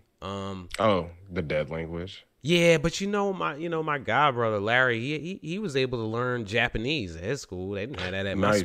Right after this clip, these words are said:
Speaker 1: school. I didn't appreciate that. You know?
Speaker 2: I heard the English language is, like, the hardest language to learn.
Speaker 1: Yes, I hear that as well.
Speaker 2: Yeah,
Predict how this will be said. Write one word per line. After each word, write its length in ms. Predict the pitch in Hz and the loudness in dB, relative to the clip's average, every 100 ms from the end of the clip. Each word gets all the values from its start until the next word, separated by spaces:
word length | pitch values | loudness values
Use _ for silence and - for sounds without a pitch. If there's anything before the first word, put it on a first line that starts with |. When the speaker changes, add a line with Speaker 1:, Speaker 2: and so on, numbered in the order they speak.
| 87 | 0
Speaker 1:
school. 180 | 95 - - - - _ _ _ _ _ _ _ _ _ _ - | -2 -4 -6 -12 -18 _ _ _ _ _ _ _ _ _ _ -4
I 40 | |
didn't 140 | 135 110 | -4 2
appreciate 480 | - 113 120 92 - | 2 4 0 -2 0
that. 320 | 147 127 - - - - - - - - - - _ _ _ _ _ _ - | 0 0 -4 -2 0 0 -2 -4 -6 -12 -18 -20 _ _ _ _ _ _ -6
You 120 | 98 98 | -2 2
know? 60 | |
Speaker 2:
I 20 | 175 | 6
heard 220 | 226 170 | 6 6
the 120 | 110 | 6
English 400 | 110 117 120 - | 6 6 4 4
language 380 | 98 95 87 85 | 4 4 0 -2
is, 120 | 80 | 0
like, 140 | 82 | -2
the 100 | - | -2
hardest 400 | 76 76 76 69 | -2 -2 -4 -6
language 320 | 73 71 69 - | -8 -6 -6 -8
to 60 | |
learn. 340 | 64 58 57 80 - - | -8 -8 -10 -12 -14 2
Speaker 1:
Yes, 520 | 151 127 - - - - | 4 4 0 -4 -4 -4
I 100 | 92 101 | -2 0
hear 180 | 110 | 0
that 200 | 101 92 | 0 0
as 140 | 85 82 | -4 -6
well. 220 | 80 71 76 - - - - | -10 -10 -14 -16 -18 -20 -14
Speaker 2:
Yeah, 300 | 87 78 71 | -8 -6 -6